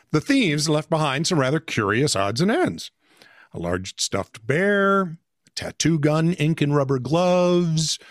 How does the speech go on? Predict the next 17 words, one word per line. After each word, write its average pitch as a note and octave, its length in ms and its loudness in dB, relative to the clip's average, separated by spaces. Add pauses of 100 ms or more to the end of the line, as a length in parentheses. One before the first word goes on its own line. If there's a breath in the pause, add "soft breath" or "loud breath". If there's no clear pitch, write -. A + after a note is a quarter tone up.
(240 loud breath)
portable G2 380 -2
cell D#3 320 0
phone E3 360 0
charger, D#3+ 680 -2
and A#3+ 280 0
tools F#3 340 2
typically D3+ 440 0
used G#2 240 0
to D#3 60 -4
break F#2 240 -4
into C#3 140 -4
cars. - 480 -2 (400)
So D3 140 -4
they're C#3 140 0
a D3+ 40 -2
little F3 140 -2
forgetful. - 520 -6